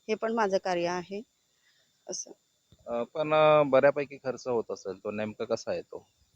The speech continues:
Speaker 1: हो, हा खर्च जो आहे ना, मला आई मदत करते आणि माझी ताई पण मदत करते. परत मला, अ, आपले तहसीलदार आहे, त्यांनी पस्तीस किलो धान्य मला मिळावं, हे माझी सेवा बघून हे त्यांनी मला करून दिलेलं आहे. आणि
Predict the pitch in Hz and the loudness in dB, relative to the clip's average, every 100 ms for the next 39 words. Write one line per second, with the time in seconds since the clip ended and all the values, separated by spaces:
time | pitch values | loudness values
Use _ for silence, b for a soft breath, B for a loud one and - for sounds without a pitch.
0 | _ 226 240 190 - 208 220 - 214 - | _ -6 -2 -2 -2 2 2 0 -4 -2
1 | 214 220 220 214 233 202 190 208 208 202 | 0 2 2 0 0 2 0 -2 0 2
2 | 202 214 - 208 220 196 190 - 180 160 | 2 0 0 0 2 2 2 0 -6 -4
3 | 180 - _ _ - 196 214 214 208 226 | -8 -8 _ _ -8 -4 0 0 0 2
4 | 214 208 220 208 170 156 160 151 147 - | 0 0 -2 0 0 0 -6 -8 -10 -14
5 | _ - 214 226 226 214 214 226 247 B | _ -6 -4 -4 -2 2 2 2 -2 B
6 | B - 208 202 202 202 - - 233 233 | B -2 4 6 6 4 2 -2 -2 0
7 | 247 - 254 233 220 208 190 180 214 226 | 0 0 2 4 4 0 -2 -2 -2 -2
8 | 254 254 - 285 - - 254 247 226 208 | -4 -6 -6 -10 -10 -4 2 4 4 0
9 | 196 214 214 202 208 196 180 160 - _ | 0 0 2 4 6 4 4 0 -6 _
10 | _ _ _ 220 226 214 220 233 208 208 | _ _ _ -4 0 0 0 -2 2 2
11 | 208 208 196 190 202 208 208 202 202 190 | 0 -6 -8 -6 -6 -6 -4 -2 -2 -2
12 | 220 - - 233 226 208 165 165 175 175 | -6 -10 -6 -4 -2 -2 -4 -6 -10 -10
13 | 208 - b b b b - 202 214 208 | -12 -14 b b b b -4 0 2 2